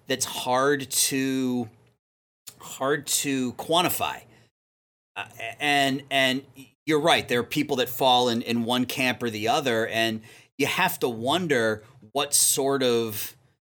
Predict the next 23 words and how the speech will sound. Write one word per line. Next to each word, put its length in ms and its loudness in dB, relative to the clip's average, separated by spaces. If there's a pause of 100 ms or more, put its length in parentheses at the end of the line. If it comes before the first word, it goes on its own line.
(800)
mutiny, 600 -2
for 180 -4
lack 300 0
of 100 -6
a 60 -6
better 260 0
term, 500 -2
would 220 -4
follow 540 2
a 60 -2
Marcus 420 0
Smart 340 0
trade. 420 -10
You 140 -12
know, 240 0
I 80 -2
think 500 -2
if, 220 2 (180)
you're 220 0
right, 440 2
I 80 -2
think 300 -6
if, 200 -2